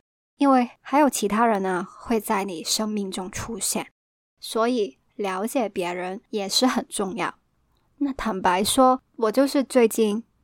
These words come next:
真的是前一两天，呃，两三天吧，家里的一个小事，就真的是很小的事，但是却让我整天在想，想了两天，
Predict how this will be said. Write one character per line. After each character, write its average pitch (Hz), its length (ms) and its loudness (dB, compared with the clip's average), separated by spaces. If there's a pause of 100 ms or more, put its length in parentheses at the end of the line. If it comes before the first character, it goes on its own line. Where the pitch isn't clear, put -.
(120)
真 285 220 8
的 262 100 8
是 220 320 0
前 - 480 0
一 254 140 4
两 240 320 -2
天， 196 400 -4 (320)
呃， 202 240 2
两 196 320 -2
三 220 320 0
天 208 340 0
吧， 170 180 -2 (680)
家 254 260 2
里 226 160 2
的 190 160 -4
一 202 140 0
个 196 340 -4
小 - 300 -4
事， - 340 4 (300)
就 196 200 2
真 247 240 6
的 233 80 8
是 202 160 2
很 - 300 0
小 - 220 0
的 - 120 -12
事， - 320 4 (800)
但 180 160 2
是 185 140 4
却 262 220 4
让 220 200 0
我 180 300 0
整 202 180 -4
天 240 200 2
在 202 200 4
想， 165 320 -4 (160)
想 214 320 -6
了 214 460 -2
两 202 320 0
天， 233 380 0